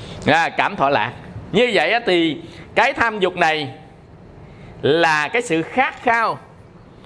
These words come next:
được thỏa mãn và mình muốn gom vào. Cái ta muốn gom vào. Gom cái gì? Gom cái làm cho ta, ta thỏa dục. À, gom cái á,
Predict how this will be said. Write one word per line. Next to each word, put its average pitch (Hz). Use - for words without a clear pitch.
được 175
thỏa 156
mãn 175
và 147
mình 143
muốn 226
gom 214
vào. 127
Cái 226
ta 214
muốn 202
gom 190
vào. 117
Gom 202
cái 254
gì? 160
Gom 190
cái 247
làm 139
cho 170
ta, 170
ta 156
thỏa 139
dục. 131
À, 143
gom 170
cái 220
á, 233